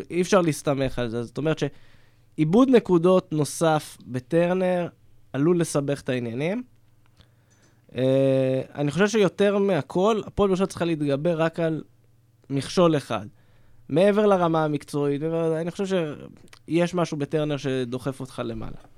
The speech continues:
הפועל באר שבע צריכה להתגבר על הטראומה של המשחק הקודם. ברגע שאתה רואה את השחקנים ששחקת מולם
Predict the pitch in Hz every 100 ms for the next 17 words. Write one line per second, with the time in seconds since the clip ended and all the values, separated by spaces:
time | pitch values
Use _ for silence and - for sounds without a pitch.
0 | - - - - - - - _ 190 220
1 | 202 196 196 - 180 180 160 139 143 196
2 | 156 131 151 160 160 147 143 120 - 123
3 | 127 120 98 - _ _ _ _ _ _
4 | _ _ _ _ _ - _ - 127 170
5 | 190 190 151 151 165 156 - - 151 -
6 | 147 - 143 139 123